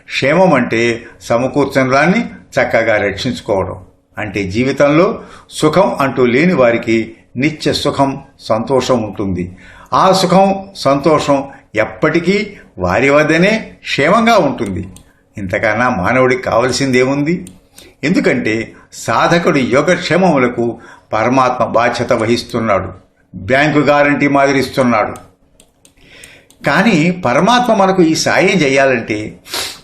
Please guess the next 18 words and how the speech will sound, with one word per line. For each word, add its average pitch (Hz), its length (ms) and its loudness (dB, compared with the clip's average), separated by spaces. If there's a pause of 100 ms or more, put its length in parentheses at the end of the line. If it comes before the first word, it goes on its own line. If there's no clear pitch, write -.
(240)
మనం 156 220 2
ఏం 226 100 2
చేయాలి 196 760 2 (340)
అనేది 139 340 2
మొదటి 143 380 -2
పాదంలో 131 480 0
స్పష్టంగా, 139 680 -2
వివరంగా, 131 640 0
విపులంగా 131 560 0
చెప్పాడు. 110 460 -2 (680)
అందులో 139 480 0 (400)
మొదటి 131 280 2
పదం 127 400 0 (100)
అనన్య 110 540 -2 (920)
అంటే 143 260 -2
సాటి 127 540 -2
లేని, 110 760 -2 (480)
పోల్చలేని 120 1120 0